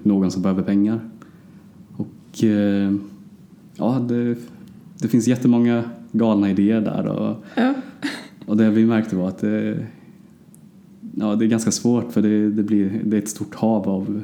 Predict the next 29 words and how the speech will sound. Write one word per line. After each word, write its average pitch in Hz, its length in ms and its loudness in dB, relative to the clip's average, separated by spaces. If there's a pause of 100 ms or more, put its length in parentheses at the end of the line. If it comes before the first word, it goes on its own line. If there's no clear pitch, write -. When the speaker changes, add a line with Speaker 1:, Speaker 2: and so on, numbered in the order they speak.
(120)
Speaker 1:
idéer 90 540 -2 (600)
som 95 180 -2
hamnar 101 280 2
där 90 220 -2
och 113 80 -2
det, 110 420 -2 (720)
det 104 80 0
är 104 420 2
svårt 101 360 -2
att 92 120 0
inte 98 160 2
hamna 95 200 2
i 92 40 0
bruset. 95 540 -4 (580)
Speaker 2:
Men 269 140 4
varför 285 440 0
valde 262 300 2
ni 277 160 2
att 254 140 -2
göra 254 180 2
en 277 100 2
Kickstarter? 202 540 -4 (340)
Alltså 233 180 0
vad 233 100 4
var 233 80 2
er 220 320 4 (580)
main 240 300 6
motivation? 226 640 0 (840)
Speaker 1:
Dels 135 840 0